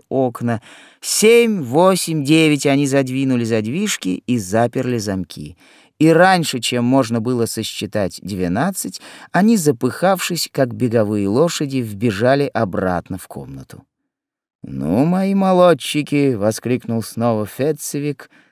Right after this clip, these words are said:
соскакивая со своего высокого табурета с удивительной ловкостью. «Убирайте всё!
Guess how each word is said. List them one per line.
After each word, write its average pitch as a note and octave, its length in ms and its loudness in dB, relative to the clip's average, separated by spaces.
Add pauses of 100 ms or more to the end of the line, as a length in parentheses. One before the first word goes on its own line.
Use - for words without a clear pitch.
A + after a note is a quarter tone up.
соскакивая A2 800 -2
со - 140 -12
своего G2+ 360 -4
высокого G2+ 580 -6
табурета A2 560 -4
с - 120 -8
удивительной A2 720 -4
ловкостью. E2 760 -8 (840)
«Убирайте B2+ 840 4
всё! A2+ 440 0